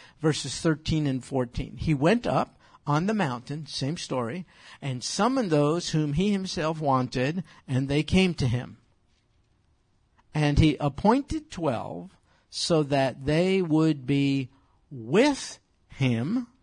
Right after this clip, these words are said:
and that he could send them out to preach and to have authority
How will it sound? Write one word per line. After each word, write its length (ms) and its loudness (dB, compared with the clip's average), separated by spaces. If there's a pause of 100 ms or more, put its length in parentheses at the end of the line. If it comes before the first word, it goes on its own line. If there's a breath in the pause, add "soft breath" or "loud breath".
(580 loud breath)
and 340 2
that 260 0
he 120 2
could 320 -2
send 340 0
them 160 2
out 240 -4
to 120 -10
preach 720 -2 (320 soft breath)
and 320 4
to 120 2
have 220 0
authority 920 -2